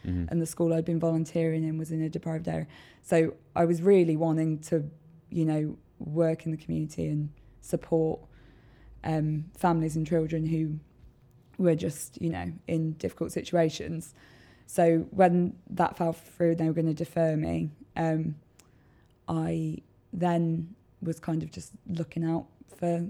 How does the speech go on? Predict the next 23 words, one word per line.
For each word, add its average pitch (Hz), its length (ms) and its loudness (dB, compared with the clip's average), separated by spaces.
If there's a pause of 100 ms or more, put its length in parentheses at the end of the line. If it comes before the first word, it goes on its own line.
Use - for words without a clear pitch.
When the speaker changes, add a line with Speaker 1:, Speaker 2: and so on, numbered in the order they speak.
(200)
Speaker 2:
things 180 260 0
going 180 220 2
on, 180 160 2
looking 175 200 -2
in 175 80 0
the 175 80 0
charity 180 400 -2
sector - 360 -8
in 180 80 0
particular, 180 520 -6 (480)
and, 170 200 0
um, 170 260 0
saw 170 240 0
the 170 120 6
operations 165 680 0
role 165 220 0
for, 165 320 -4
uh, 165 180 -2 (560)
Worcester 175 240 -2
Food 165 260 4
Bank 156 300 -2
and 165 160 -2
thought, 170 420 0